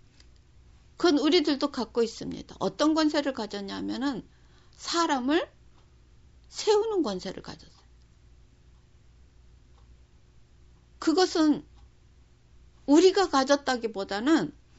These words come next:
우리 안에 계신 성령님이 가지신 권세입니다. 그러니까 성령님이 우리를 통해서 그렇게 하신다.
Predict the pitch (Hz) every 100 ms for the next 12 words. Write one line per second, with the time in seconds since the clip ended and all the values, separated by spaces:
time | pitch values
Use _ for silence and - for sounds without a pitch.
0 | - 277 330 349 - 233 277 285 226 294
1 | 320 359 339 349 349 339 311 220 214 -
2 | 214 - 170 175 226 165 - - - _
3 | - - - 277 277 392 392 359 330 349
4 | 226 233 277 302 294 269 269 277 294 247
5 | 240 294 370 - 370